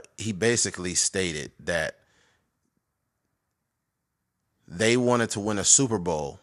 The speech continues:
but they had to have a certain attitude that year in order to achieve that milestone. And one day after, after a game,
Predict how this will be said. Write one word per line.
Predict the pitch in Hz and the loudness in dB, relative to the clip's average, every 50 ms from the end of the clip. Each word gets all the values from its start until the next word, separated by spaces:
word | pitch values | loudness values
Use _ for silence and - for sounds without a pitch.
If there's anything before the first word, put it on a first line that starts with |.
| _ | _
but | - 85 98 90 - | -6 -4 -4 -2 0
they | 95 98 | 0 -2
had | 90 104 117 110 98 | 2 2 2 2 4
to | 98 92 | 2 0
have | 98 95 85 | 0 0 0
a | 87 | 0
certain | - - - 123 110 107 98 92 90 85 80 - _ - - - - - _ _ _ _ _ - | -2 0 2 2 2 0 0 -2 -6 -8 -10 -12 _ -20 -20 -20 -20 -20 _ _ _ _ _ 4
attitude | 104 117 120 110 104 92 - - - 95 87 85 80 78 | 6 6 8 6 4 2 -2 -2 -2 -2 -2 -4 -4 -2
that | 92 87 80 - | 0 0 0 0
year | 73 87 98 101 95 90 | -2 -2 -2 0 0 0
in | 87 87 | 0 -2
order | 90 92 92 87 82 | -2 -2 -2 -2 -4
to | - - 98 | -4 -4 -4
achieve | 87 82 - - - 127 123 117 110 107 104 95 82 78 73 78 | -2 -2 -2 -2 0 0 0 0 -2 -2 -4 -4 -8 -10 -4 0
that | 92 95 92 87 80 - - - _ _ _ _ _ _ _ _ _ _ _ - | 4 4 6 6 4 2 -2 -12 _ _ _ _ _ _ _ _ _ _ _ -12
milestone. | 58 76 98 113 117 104 90 87 - - - - 92 78 71 76 76 85 - _ _ _ _ _ _ _ _ _ _ _ - - - 110 | -6 2 4 6 8 8 6 6 4 2 0 0 -2 -4 -4 -6 -10 -12 -16 _ _ _ _ _ _ _ _ _ _ _ -12 -6 -2 0
And | 117 117 113 110 110 107 104 104 - - _ | 2 2 4 2 2 0 0 -2 -6 -8 _
one | - 90 117 151 175 175 151 | -4 2 4 4 4 6 6
day | 131 113 113 110 110 110 104 - _ - | 4 6 6 6 4 2 0 -2 _ 4
after, | 101 110 117 117 - - 107 107 107 104 101 101 98 101 - _ _ _ _ _ _ _ _ _ _ _ _ - | 6 6 6 6 4 2 0 2 2 4 2 0 -2 -4 -8 _ _ _ _ _ _ _ _ _ _ _ _ 4
after | 110 120 117 - 117 104 | 6 6 6 4 2 0
a | 95 | 2
game, | 82 104 127 143 131 110 95 90 95 | 4 4 4 4 4 4 2 0 -4